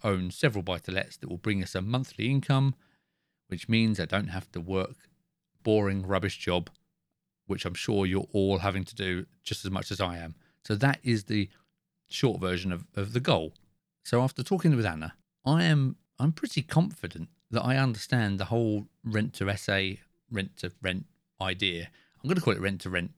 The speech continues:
If I say rent to rent, I just mean rent to S A, rent to rent, anything where you don't own the property, but you are renting it and then you are doing something with it. So I'll just say rent to rent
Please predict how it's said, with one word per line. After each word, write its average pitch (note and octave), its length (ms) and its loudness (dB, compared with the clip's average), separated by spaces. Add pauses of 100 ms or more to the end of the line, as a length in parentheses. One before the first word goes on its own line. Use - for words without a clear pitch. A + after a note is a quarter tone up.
(500)
If G#2+ 120 -6
I C3 40 2
say C#3+ 200 4
rent G#2 200 0
to - 100 -8
rent, F2 140 -4
I G2 80 -4
just G#2 220 -6
mean F#2 180 -4
rent F#2+ 160 -6
to F#2 140 -4
S - 160 -4
A, F2 180 0
rent F2 200 -6
to - 100 -14
rent, E2+ 200 -6
anything A2 420 -2 (440)
where F#2+ 140 -2
you F#2+ 120 -2
don't G2+ 240 0
own G2 180 0
the E2 60 -4
property, F2+ 540 -4 (420)
but F#2 80 -2
you F#2 140 2
are F#2 60 2
renting F#2 460 2
it F#2+ 120 -2
and F#2+ 100 -2
then F#2 140 2
you F2+ 160 0
are F2 80 0
doing E2+ 260 -2
something F2+ 320 -8
with E2 160 -8
it. - 140 -8
So - 160 -4
I'll G#2+ 80 0
just A#2+ 140 -4
say G2 100 2
rent F#2+ 220 -2
to - 80 -12
rent F2 220 -6